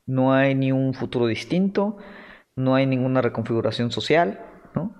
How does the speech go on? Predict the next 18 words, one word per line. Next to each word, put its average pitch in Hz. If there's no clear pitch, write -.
Es, 127
es, -
es 123
simplemente 147
como 127
que -
de 135
las 127
migajas 139
que -
estamos 156
consumiendo, 151
que 160
sean 139
un 127
poquito 127
más, -
¿no? 139